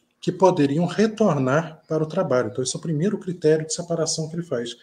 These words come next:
Quem tem pragmatismo pode sair do hospital. Aqueles que não têm, ficam. Aqueles que não têm pragmatismo vão ser chamados loucos, que depois ele vai criar nosologia, ele vai criar os critérios diagnósticos. Então, vai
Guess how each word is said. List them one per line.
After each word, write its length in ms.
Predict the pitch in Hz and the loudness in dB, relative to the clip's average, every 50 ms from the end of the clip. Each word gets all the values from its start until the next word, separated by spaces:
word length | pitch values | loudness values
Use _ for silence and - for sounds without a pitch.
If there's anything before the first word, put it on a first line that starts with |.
| _ _ _ _ | _ _ _ _
Quem 240 | - 226 240 233 240 | 2 2 2 4 2
tem 180 | 202 156 135 | 0 0 0
pragmatismo 840 | - 147 147 139 160 170 175 170 - - 180 180 180 180 202 196 - _ _ _ | 0 -2 -2 0 0 0 0 0 -2 -4 -8 -8 -6 -8 -8 -10 -10 _ _ _
pode 240 | - 160 160 160 - | -4 -4 -4 -2 -4
sair 280 | - - 175 143 139 143 | -2 -2 -2 -2 -2 -4
do 60 | 156 | -6
hospital. 480 | 151 - - - - - 123 113 110 - - - - _ | -10 -12 -14 -10 -6 -6 -4 -4 -6 -10 -18 -20 -14 _
Aqueles 400 | - 226 220 - 185 170 175 - | -4 -4 -2 0 0 0 0 -2
que 100 | - - | -2 -2
não 160 | 196 196 190 | -2 -2 -2
têm, 160 | - 208 214 240 | 0 0 -2 -2
ficam. 440 | - - - 190 170 - - 110 107 - _ _ _ _ _ - - _ | -2 -2 -4 -4 -4 -6 -10 -12 -12 -14 _ _ _ _ _ -20 -18 _
Aqueles 400 | - 196 180 - 175 151 - - | -4 -4 0 2 0 0 0 -2
que 100 | - - | -2 -2
não 160 | 170 180 202 208 | 0 0 0 0
têm 220 | 208 - 165 147 | 0 -2 -2 -2
pragmatismo 640 | 135 151 160 156 170 180 180 175 175 - 170 165 170 | 0 0 0 0 2 0 0 0 0 -2 -2 0 0
vão 80 | 180 180 | -2 -2
ser 160 | 180 - 170 | -4 -4 -4
chamados 520 | - - 202 180 147 143 151 151 156 151 | -4 -4 -2 0 2 2 0 0 -2 -2
loucos, 380 | 151 139 156 170 175 - - - | 0 0 0 0 -2 -4 -8 -10
que 100 | - 190 | -8 -8
depois 320 | 170 180 175 - 131 127 | -6 -4 -2 0 0 0
ele 80 | 143 139 | 2 2
vai 120 | 147 147 | 2 0
criar 280 | 147 - 160 143 135 135 | 0 -2 -2 -2 -2 0
nosologia, 580 | 135 135 143 135 151 156 156 139 113 123 135 147 | -2 -2 -2 -2 -2 0 0 -2 -2 -2 -4 -4
ele 100 | 151 151 | -2 -2
vai 100 | 151 151 | -4 -4
criar 280 | 156 - 151 139 143 | -4 -2 0 0 2
os 360 | 147 143 143 - _ - - | 0 0 -4 -10 _ -12 -10
critérios 580 | - - 151 - - - 175 190 185 147 117 110 | -10 -10 -12 -10 -4 -2 0 0 0 0 -2 -4
diagnósticos. 680 | 127 123 - 143 139 120 110 107 101 - - - 107 101 | -4 -6 -4 -4 -4 -4 -4 -4 -4 -6 -10 -12 -14 -16
Então, 140 | - 117 | -14 -10
vai 160 | 113 127 123 | -8 -8 -8